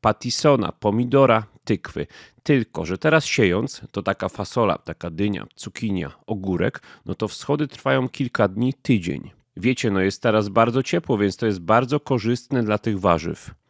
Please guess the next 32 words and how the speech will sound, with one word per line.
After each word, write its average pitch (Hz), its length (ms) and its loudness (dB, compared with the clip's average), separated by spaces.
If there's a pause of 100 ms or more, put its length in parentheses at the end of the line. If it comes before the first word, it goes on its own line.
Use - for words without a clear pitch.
(340)
bo 92 300 2
one, 107 220 2
no, 110 120 2
będą 107 280 2
szybko 107 380 -2
wschodziły. 90 640 -2 (300)
Będzie 147 360 2
więc 147 240 0
tak, 87 240 2
że 107 100 0
nasiona 151 360 0
wzejdą 110 520 0
lub 120 140 -2
będą 139 360 0
przy - 220 -6
wschodach 117 520 -4
i - 60 -20
trafią 143 440 -2
właśnie 117 320 0
na 110 80 -2
tą 104 160 -6
kiepską - 420 -4
pogodę. 85 500 -2 (340)
To 104 100 -2
nie 127 100 2
jest 123 180 2
marchewka, 104 540 0
że 85 120 -2
sobie 85 260 -2
wzejdzie, 90 500 2
jest 82 240 -2
malutka 95 640 0